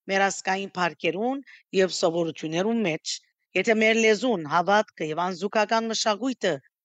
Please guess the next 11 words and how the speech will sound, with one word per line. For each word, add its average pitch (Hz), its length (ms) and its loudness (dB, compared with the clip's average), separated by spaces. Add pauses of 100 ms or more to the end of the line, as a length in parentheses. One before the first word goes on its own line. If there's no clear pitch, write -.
(140)
ըլլա 180 240 0 (100)
մեր 214 180 2 (100)
արմատներուն 185 680 -4
ենթահողը, 190 640 2 (500)
մենք 339 320 2
ալ 214 200 2
թարեր 180 340 0
կրնանք 165 420 -6
ապրիլ 254 400 0 (200)
և 147 180 -8
գոյատևել։ 156 580 -2